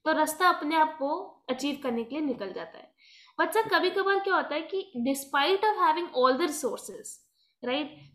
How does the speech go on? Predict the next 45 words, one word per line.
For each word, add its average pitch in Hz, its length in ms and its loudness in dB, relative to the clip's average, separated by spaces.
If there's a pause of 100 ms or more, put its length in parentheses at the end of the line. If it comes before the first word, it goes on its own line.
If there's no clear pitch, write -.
कि 320 100 0
उनको 285 420 2
अच्छे 285 540 0
से 294 160 -4
फैमिली 262 460 2
ने 262 160 0
भी 254 180 -4
कोचिंग 240 400 0
करवाई 226 380 -4
है 220 300 -4
और 240 100 -2
फैमिली 262 520 0
ने 285 120 -4
भी 277 100 -4
अच्छे 277 280 -4
सपोर्ट 240 360 0
दिया, 247 140 0
फाइनेंशियल 254 540 -4
सपोर्ट 247 300 -6
दिया, 294 120 -6
हर 311 120 -2
एक 311 120 -4
चीज 208 220 -8
दी, - 260 -20 (460)
but 240 440 0
they 370 280 2
are 330 220 8 (100)
having 254 300 0
a 330 180 2
monkey 277 420 4
mind। 165 220 -4 (440)
So 349 80 6
what 269 200 8
is 403 160 8
monkey 370 360 8
mind 359 300 8
according 302 540 4
to 370 80 4
me 392 220 4
is 370 60 0
that 370 200 6 (160)
कि 453 380 4
they 262 220 4
are 370 240 8
actually, - 880 0